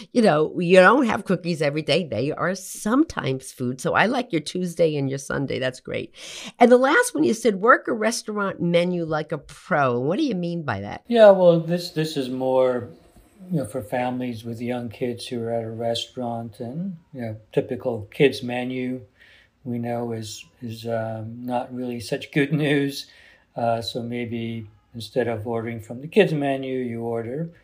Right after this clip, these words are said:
Speaker 2: a smaller portion from the adult menu or share it with your kids, or just being a bit smarter about making sure there's some healthy choices going in first before dessert, for example.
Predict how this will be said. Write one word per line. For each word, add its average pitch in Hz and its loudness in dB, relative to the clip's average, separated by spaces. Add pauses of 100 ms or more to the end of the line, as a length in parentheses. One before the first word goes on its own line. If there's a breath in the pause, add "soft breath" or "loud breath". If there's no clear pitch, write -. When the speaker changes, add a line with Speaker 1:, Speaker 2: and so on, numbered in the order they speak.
(560 soft breath)
Speaker 2:
a - -16
smaller 120 0
portion 120 -4
from 117 -12
the 113 -8
adult 175 6
menu 143 -2
or 107 -6
share 156 0
it 135 0
with 127 -6 (300)
your 131 -6
kids, 123 -6
or 110 -8 (480 soft breath)
just - -2
being 123 -4
a 117 -6
bit 120 -6
smarter 120 0
about 110 -4 (760)
making 123 -2
sure 120 -4
there's 113 -6
some 113 -8
healthy 131 0
choices 123 -6 (100)
going 123 -4
in 120 -6
first 147 -4
before 117 -10 (600)
dessert, 156 4
for 139 -2
example. 131 -4